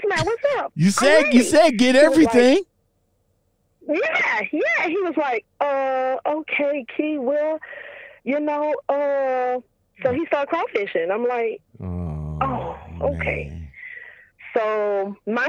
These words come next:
Speaker 1: story of jumping into trucking, I actually had to get out after I got my license, of course, and I did it all by myself, so I didn't go through no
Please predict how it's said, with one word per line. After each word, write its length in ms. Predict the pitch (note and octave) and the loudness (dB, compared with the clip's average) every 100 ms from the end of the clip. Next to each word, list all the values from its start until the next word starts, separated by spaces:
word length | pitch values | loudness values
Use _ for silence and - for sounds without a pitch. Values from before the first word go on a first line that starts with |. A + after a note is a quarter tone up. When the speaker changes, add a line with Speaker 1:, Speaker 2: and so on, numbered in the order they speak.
| D#4+ | -4
Speaker 1:
story 420 | C4 B3 A#3+ A#3 A3+ | -2 -2 -2 -2 -2
of 320 | G#3+ G#3 F#3 | -2 -4 -4
jumping 380 | A#3 A#3 C4 A3+ | -4 -2 -2 -2
into 580 | A3 - G#3+ G3+ G#3 G#3+ - _ _ _ _ _ _ | -2 -2 -2 -2 -4 -8 -18 _ _ _ _ _ _
trucking, 540 | - A#3 G#3 - G#3 G3 - | -4 -2 -2 -4 -4 -2 -4
I 220 | F3+ F3 | -2 -2
actually 300 | F3+ - F#3+ | -2 -2 -2
had 140 | G3 G3 | -2 -2
to 60 | |
get 180 | G3 F#3 | -2 -2
out 260 | E3+ F3 - | -2 -2 -2
after 300 | D3 F3 F3+ | -4 -2 -4
I 80 | F#3 | -2
got 180 | F#3+ | -2
my 120 | G3+ G#3 | -2 -2
license, 540 | B3 F#3+ - G3 G3 | -2 -4 -4 -4 -2
of 120 | F3+ | -4
course, 240 | - A3+ A#3 | -2 -4 -2
and 120 | F#3+ | -2
I 80 | F3 | -2
did 240 | F3 G3 | -2 -2
it 80 | F#3+ | -2
all 160 | E3+ F3+ | -2 -2
by 120 | F#3+ | -2
myself, 420 | F#3+ F3+ - F#3 - | -2 -4 -2 -2 -2
so 80 | |
I 80 | E3 | -2
didn't 140 | E3+ E3+ | -2 -2
go 100 | F#3+ | -2
through 160 | G#3 | -2
no 200 | F#3 E3+ | -2 -2